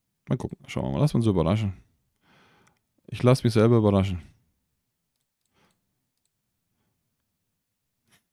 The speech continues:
Aber ich glaub, es ändert sich halt echt nichts am, am Server. Ja, aber driven werde ich einfach weiter. Das, äh, wird schon.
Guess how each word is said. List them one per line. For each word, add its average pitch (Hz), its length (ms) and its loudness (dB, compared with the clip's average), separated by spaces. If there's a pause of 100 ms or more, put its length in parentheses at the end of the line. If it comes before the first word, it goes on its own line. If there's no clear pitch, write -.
(200)
Aber 104 160 0
ich - 200 -4
glaub, 117 580 -2
es 139 220 -8
ändert 175 280 -6
sich - 180 -8
halt 113 180 -6
echt - 240 -10
nichts - 260 -6
am, - 200 -6
am 101 120 -4
Server. 101 460 -4 (4000)
Ja, 92 100 0
aber 95 140 0
driven 165 480 4
werde 165 160 2
ich 151 100 0
einfach 131 220 -2
weiter. 107 360 -2 (240)
Das, - 260 -10
äh, 110 180 -6
wird 117 120 -8
schon. 107 280 -8